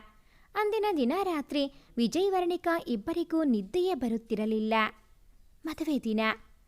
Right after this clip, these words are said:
ನಾದಸ್ವರದೊಂದಿಗೆ ಈ ದಿನ ಆರಂಭವಾಗುತ್ತಿದೆ. ಬಂಧುಗಳೆಲ್ಲ ಶಾಸ್ತ್ರದ ಕೆಲಸದಲ್ಲಿ ನಿರತರಾಗಿದ್ದಾರೆ. ಫೋಟೋಗ್ರಾಫರ್ಸ್ ಈ ಸವಿಗಳಿಕೆಗಳನ್ನು ಸೆರೆ ಹಿಡಿಯುತ್ತಿದ್ದರು.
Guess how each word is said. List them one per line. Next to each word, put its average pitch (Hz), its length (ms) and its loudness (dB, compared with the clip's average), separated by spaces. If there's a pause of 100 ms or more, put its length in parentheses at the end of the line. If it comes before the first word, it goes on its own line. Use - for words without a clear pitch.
(220)
ನಾದಸ್ವರದೊಂದಿಗೆ 285 1200 0
ಈ 381 400 -2
ದಿನ 359 160 0 (180)
ಆರಂಭವಾಗುತ್ತಿದೆ. 233 1200 0 (840)
ಬಂಧುಗಳೆಲ್ಲ 349 720 2
ಶಾಸ್ತ್ರದ 330 540 -2
ಕೆಲಸದಲ್ಲಿ 262 720 0
ನಿರತರಾಗಿದ್ದಾರೆ. 220 1300 -2 (460)
ಫೋಟೋಗ್ರಾಫರ್ಸ್ 330 1000 0 (200)
ಈ 403 120 2
ಸವಿಗಳಿಕೆಗಳನ್ನು 262 1300 0
ಸೆರೆ 254 300 0
ಹಿಡಿಯುತ್ತಿದ್ದರು. 214 1080 -2